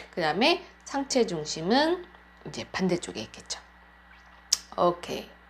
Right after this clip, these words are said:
자, 그다음 이제 다시 가운데로 왔어요. 그다음 이번에는 반대로 한번 움직임을 해볼게요. 네, 상체를 이쪽으로 옮기면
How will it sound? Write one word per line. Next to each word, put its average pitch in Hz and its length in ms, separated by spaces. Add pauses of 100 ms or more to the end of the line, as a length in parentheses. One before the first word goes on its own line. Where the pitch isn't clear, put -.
(460)
자, - 260
그다음 196 400
이제 240 260
다시 185 240
가운데로 190 460
왔어요. - 360 (840)
그다음 233 300
이번에는 294 1000 (200)
반대로 240 480
한번 233 680 (200)
움직임을 175 480
해볼게요. 196 400 (680)
네, - 120
상체를 226 1000
이쪽으로 147 460
옮기면 262 680